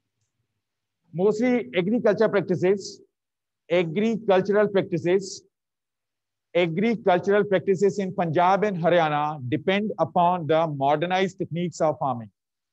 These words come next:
Modern techniques of farming in which H Y V seeds, chemical fertilizers, machines are used, assured irrigation facilities, they improve the agriculture production. But as compared to Punjab and Haryana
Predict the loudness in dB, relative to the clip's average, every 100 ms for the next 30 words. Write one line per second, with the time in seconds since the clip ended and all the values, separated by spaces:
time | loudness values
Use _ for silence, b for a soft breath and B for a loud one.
0 | _ _ -2 0 0 -2 -4 -6 -4 -4
1 | -6 -4 -4 -2 -2 -2 -4 -8 -6 -4
2 | -6 -8 _ _ -6 -2 0 0 -2 -6
3 | -4 -4 -4 -4 -4 -4 -4 -2 -2 0
4 | 0 0 -2 -4 -6 -8 -6 -6 -6 -2
5 | 0 0 0 -2 -6 -18 _ _ -4 -2
6 | 2 4 4 2 0 0 -2 -8 -2 -2
7 | 0 -2 -4 -8 _ _ _ _ _ _
8 | 2 6 6 4 -4 -4 0 2 2 2
9 | 2 0 -4 -2 0 0 0 0 0 -2
10 | -6 -8 -6 -6 -2 0 0 0 -6 2
11 | 2 4 2 0 0 2 2 0 0 2
12 | 2 0 -6